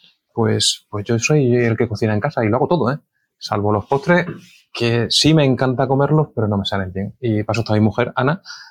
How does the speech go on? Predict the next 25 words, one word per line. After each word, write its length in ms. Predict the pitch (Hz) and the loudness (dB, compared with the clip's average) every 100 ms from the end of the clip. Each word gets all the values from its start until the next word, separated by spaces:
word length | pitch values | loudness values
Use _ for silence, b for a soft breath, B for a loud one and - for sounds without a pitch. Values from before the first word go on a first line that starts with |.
| B | B
que 140 | - 98 | -10 -8
por 140 | 101 | -6
cierto, 460 | 113 101 - 101 107 | -4 -4 -4 -8 -6
una 160 | 110 107 | -6 -2
delicia. 420 | 104 104 98 98 _ _ B B B B B - | -2 -2 -6 -12 _ _ B B B B B -6
Eh, 220 | 113 110 | -2 0
me 140 | 110 113 | 2 2
gusta 420 | 151 - 190 - | 2 2 0 0
y, 380 | 123 120 127 123 | 0 2 2 0
y, 20 | |
y 60 | 117 | 0
creo 200 | 127 139 | 0 2
que 80 | 139 | 2
lo, 420 | 123 117 113 - | 2 2 0 0
como 160 | 113 | 0
me 80 | 104 | 2
lo 40 | 113 | 2
hice 140 | 127 | 0
en 80 | 120 | 0
casa, 240 | 139 123 | -2 -2
que 80 | 110 | -2
no 160 | 104 110 | 0 0
lo 60 | |
haré 120 | 110 117 | 2 2
mal, 260 | 139 165 | 2 -2